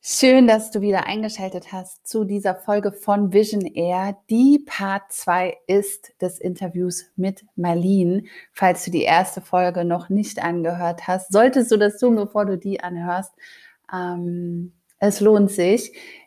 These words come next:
Wir machen sehr ehrlichen und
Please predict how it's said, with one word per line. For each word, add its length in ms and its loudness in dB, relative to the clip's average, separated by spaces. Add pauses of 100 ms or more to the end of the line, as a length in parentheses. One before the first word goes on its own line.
(100)
Wir 760 4
machen 800 0
sehr 400 2
ehrlichen 880 2 (520)
und 1080 0